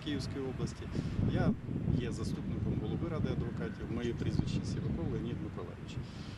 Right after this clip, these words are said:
Я хотів би зазначити, що це, ці події, ці дії дуже потрібні як для адвокатів, так і для пересічних громадян.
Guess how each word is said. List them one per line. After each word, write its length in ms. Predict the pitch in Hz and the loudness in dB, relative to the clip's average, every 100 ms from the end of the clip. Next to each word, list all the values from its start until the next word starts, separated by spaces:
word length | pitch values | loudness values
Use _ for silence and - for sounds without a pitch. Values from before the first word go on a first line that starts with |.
| - | -4
Я 100 | 170 | -2
хотів 280 | 196 196 185 | -2 -4 -2
би 80 | 180 | 0
зазначити, 600 | 165 139 110 - - 127 | 0 -2 -2 -2 -2 -4
що 340 | - 165 180 - | -2 -2 0 0
це, 360 | - 190 180 151 - - - | 0 0 0 -2 -8 -8 -6
ці 200 | - 175 | -2 0
події, 640 | 151 139 160 180 160 113 - | 0 0 -2 0 0 0 -2
ці 260 | 131 123 110 | -2 -2 0
дії 400 | 135 147 113 98 - - - - - | 0 0 0 -2 -6 -10 -10 -8 -4
дуже 460 | 165 160 151 135 127 - - - | -2 2 2 2 -2 -10 -12 -2
потрібні 520 | 131 139 147 135 135 | -2 0 0 2 2
як 160 | 127 131 113 | 2 2 0
для 120 | 127 | 0
адвокатів, 540 | 113 123 156 151 131 - | 0 -2 -2 -4 -4 -4
так 100 | 113 | -4
і 60 | 107 | -4
для 180 | 101 113 | -2 -2
пересічних 580 | 120 117 - 117 120 104 | -2 -4 -4 -6 -4 -2
громадян. 400 | 107 117 104 104 | -2 -2 -4 -6